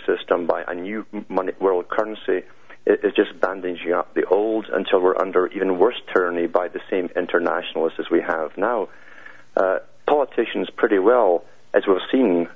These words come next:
uh, more openly over the last few elections in all countries, including the U S, are completely international. And Obama, for instance, kept talking about, uh, world citizenship right out of, uh, the C F R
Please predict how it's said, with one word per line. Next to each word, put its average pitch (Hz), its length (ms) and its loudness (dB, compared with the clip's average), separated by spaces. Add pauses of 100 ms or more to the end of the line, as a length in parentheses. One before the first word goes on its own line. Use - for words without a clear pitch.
uh, 95 160 4
more 107 240 2
openly 95 560 2
over 92 180 2
the 90 60 8
last 90 260 2 (100)
few 95 140 4
elections 92 480 4
in 90 80 6
all 107 160 2
countries, 82 560 -4
including 90 380 0
the 85 180 2
U 85 200 6
S, 110 120 4 (580)
are 104 80 2
completely 107 640 -4
international. 92 880 -2 (680)
And 92 340 -2 (160)
Obama, 104 480 0
for 90 100 -2
instance, 92 380 -4
kept - 260 2
talking 95 380 -2
about, 85 380 0 (100)
uh, 82 220 2 (200)
world 101 380 4 (180)
citizenship 101 680 2
right 98 200 4
out 120 140 4
of, 104 100 2 (160)
uh, 87 260 4 (340)
the 92 100 4 (140)
C 101 140 8
F 92 120 4 (100)
R 95 300 0